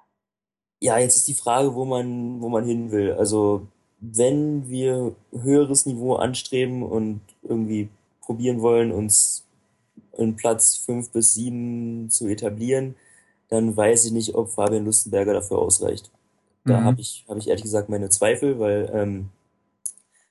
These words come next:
Speaker 1: als, als Innenverteidiger hat er eben ganz klar das Größenproblem. Das kann man nicht wegreden. Das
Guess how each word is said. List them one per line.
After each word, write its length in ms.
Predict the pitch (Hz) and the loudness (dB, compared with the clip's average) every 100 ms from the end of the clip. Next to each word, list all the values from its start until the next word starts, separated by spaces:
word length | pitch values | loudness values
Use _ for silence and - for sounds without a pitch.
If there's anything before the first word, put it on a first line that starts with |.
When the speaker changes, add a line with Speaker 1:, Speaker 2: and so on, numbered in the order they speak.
| _ | _
Speaker 1:
als, 340 | - 107 - 107 | 0 2 2 0
als 140 | 101 | -2
Innenverteidiger 840 | 147 156 143 135 135 135 131 127 - | -2 -2 0 2 2 2 2 0 -2
hat 140 | - | 0
er 180 | 107 85 | 2 2
eben 180 | 104 98 - | -2 -6 -4
ganz 260 | 98 110 - | 0 0 2
klar 240 | 113 110 | 2 2
das 240 | 104 - - _ _ _ - | 2 -2 -6 _ _ _ -12
Größenproblem. 1080 | 101 104 110 - 131 - 139 131 131 139 143 _ _ _ _ | -4 2 4 4 0 -4 -2 2 2 0 -6 _ _ _ _
Das 300 | 101 - - | -8 -8 -6
kann 120 | 113 | -2
man 120 | 107 110 | -2 -2
nicht 160 | 107 | -2
wegreden. 520 | 110 - 127 127 117 110 | -4 -2 -6 -6 -10 -8
Das 260 | 107 - | -8 -8